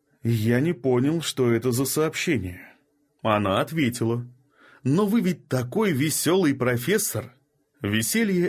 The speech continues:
это одно, но ваше электронное письмо было неподобающим. Неделю спустя она пришла и сказала: "Я много думала о том, что произошло, и хочу извиниться.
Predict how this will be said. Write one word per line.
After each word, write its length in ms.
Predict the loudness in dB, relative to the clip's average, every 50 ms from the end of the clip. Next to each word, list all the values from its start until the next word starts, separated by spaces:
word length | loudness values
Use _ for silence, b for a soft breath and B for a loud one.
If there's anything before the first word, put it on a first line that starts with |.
| 0 -2 -2
это 280 | 0 0 0 0 2 0
одно, 500 | 0 2 2 0 0 0 -4 -10 -16 _ _ _ _ b b b b b b b b
но 260 | -2 0 2 2 2
ваше 320 | 2 2 0 0 0 0 0
электронное 540 | 0 0 -2 -2 0 2 2 2 2 0 0
письмо 460 | 0 -2 -2 -2 0 0 0 0 0
было 320 | 0 0 2 2 2 2
неподобающим. 1200 | 2 2 0 0 0 0 0 0 0 0 2 2 2 2 0 -2 -4 -6 -8 -8 -8 -10 -12 -18 _ _ _ _ _ _ _ _ _ _ _ _ _ _ 0
Неделю 480 | 2 2 2 2 2 2 2 2 0
спустя 580 | -2 -4 -4 -4 -4 -2 -4 -2 -2 0 0 0
она 180 | 0 0 -2
пришла 540 | -2 0 -2 -2 -2 -2 -2 -2 0 0 0
и 80 | 0 0
сказала: 720 | -2 -2 -2 -2 -2 0 0 0 -2 -2 -4 -8 -12 -16 -20 _ _ _ _ _ _ _ _ _ _ _ _
"Я 260 | -8 -4 -2 0 0
много 380 | 0 0 0 0 0 0 -2 -2
думала 540 | 0 -2 -2 0 0 0 0 2 2 0 0
о 60 | -2
том, 280 | -2 -2 -2 -2 -2
что 240 | -2 -4 -4 -4 -4
произошло, 680 | -2 -2 0 0 0 0 2 0 0 0 -2 0 0 0
и 100 | 0 0
хочу 400 | -2 -2 -4 -4 -2 -2 -2 0
извиниться. 800 | 0 0 0 0 0 0 0 -2 -4 -6 -8 -10 -10 -12 -16